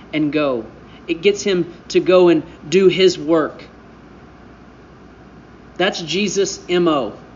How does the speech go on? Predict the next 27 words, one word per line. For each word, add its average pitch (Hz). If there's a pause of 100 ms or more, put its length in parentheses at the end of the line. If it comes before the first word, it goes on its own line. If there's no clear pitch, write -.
(1200)
You 156
know, 180
when 156
we 165
say 170
that, -
I 160
don't 170
know, 170
do 156
you 175
know 180
what 175
M 170
O 175
means? 175 (420)
It's, -
it's 156
Latin. 143
I 123
had 131
to 127
look 123
it 120
up. 107 (1040)
Modus 214
operandi. 185